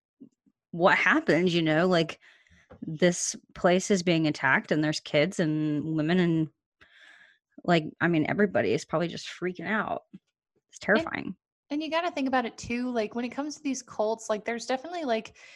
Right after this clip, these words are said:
Speaker 2: this perspective of when things like this happen and unfortunately lives are lost, like, "Oh, they got what they deserve. They're a part of a cult." When I think that's so, <sighs> it's, it's a,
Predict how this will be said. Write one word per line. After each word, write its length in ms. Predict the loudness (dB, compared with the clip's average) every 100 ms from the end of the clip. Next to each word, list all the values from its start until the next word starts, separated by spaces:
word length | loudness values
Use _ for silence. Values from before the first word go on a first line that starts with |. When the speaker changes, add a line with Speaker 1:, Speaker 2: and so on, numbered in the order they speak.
| _
Speaker 2:
this 120 | -10 -4
perspective 600 | -6 -4 -6 -4 -6 -4
of 260 | -4 -6 -8
when 200 | -4 -2
things 240 | 0 0
like 120 | 0
this 180 | -4 -4
happen 400 | -2 -4 0 0
and 120 | 0
unfortunately 600 | -4 -6 -8 -8 -12 -12
lives 320 | -6 -4 -4 -8
are 100 | -6
lost, 380 | -4 -4 -4
like, 160 | -8 -4
"Oh, 140 | -2 0
they 120 | -2
got 160 | 0 0
what 80 |
they 100 | 0
deserve. 360 | -2 0 2 2
They're 100 | 0
a 60 | 0
part 180 | -2
of 80 | -4
a 40 | -8
cult." 380 | 2 2 2 _ -20 -20 -20 -20 _ _
When 280 | -6 0 2
I 100 | 2
think 200 | 0 -2
that's 480 | -2 -2 -8 -8 -8
so, 420 | -4 0 2 0 -2 _ _ _ _ _ _ _ _ _ _ _ _ -4
<sighs> 440 | 2 4 2 -2
it's, 240 | -6 -6 -6
it's 200 | -6
a, 80 | -6